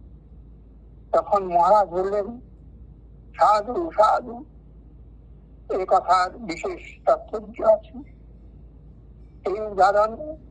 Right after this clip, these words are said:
খুব সুন্দর, আমি সন্তুষ্ট হলাম।" সভাসদ সকলে বলল, "দৃষ্টান্ত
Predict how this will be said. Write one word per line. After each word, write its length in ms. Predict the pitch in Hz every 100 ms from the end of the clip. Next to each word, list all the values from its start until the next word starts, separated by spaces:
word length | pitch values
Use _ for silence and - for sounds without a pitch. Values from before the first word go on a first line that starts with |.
| -
খুব 220 | 277 -
সুন্দর, 580 | - 190 190 185 175 226 - - - - - - - - - - - - - - - -
আমি 540 | 320 226 233 226 180
সন্তুষ্ট 680 | - 196 226 254 277 - -
হলাম।" 420 | 202 170 - - - - - - - - - - - - - - - - -
সভাসদ 560 | 170 180 175 - 170 160 -
সকলে 360 | 175 170 160
বলল, 480 | 156 180 170 165 202 - - - - - - - - - - - - - - - - - - - - - - -
"দৃষ্টান্ত 720 | 220 403 - - 359 339 440